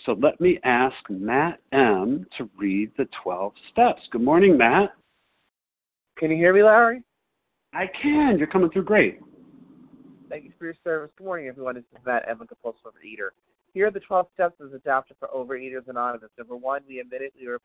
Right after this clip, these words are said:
Speaker 2: powerless over food, that our lives had become unmanageable. Two, came to believe that a power greater than ourselves could restore us to sanity.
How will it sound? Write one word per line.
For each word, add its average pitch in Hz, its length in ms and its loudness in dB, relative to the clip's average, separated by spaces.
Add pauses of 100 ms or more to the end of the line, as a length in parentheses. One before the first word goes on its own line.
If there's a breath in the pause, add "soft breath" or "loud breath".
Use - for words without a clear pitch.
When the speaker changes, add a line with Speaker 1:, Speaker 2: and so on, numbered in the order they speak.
Speaker 2:
powerless 127 360 -8
over 113 140 -20 (140)
food, 135 220 -16
that 123 60 -8
our 117 120 -8
lives 120 320 -6
had 127 100 -16
become 120 300 -20
unmanageable. 117 680 -12 (580)
Two, 147 320 -4
came 143 180 -6
to 160 60 -14
believe 151 400 -10
that 139 100 -6
a 135 160 -8
power 135 280 -4
greater 131 320 -8
than 135 100 -8
ourselves 131 560 -2
could 135 60 -16
restore 131 380 -8
us 131 40 -8
to - 240 -20
sanity. 117 420 -10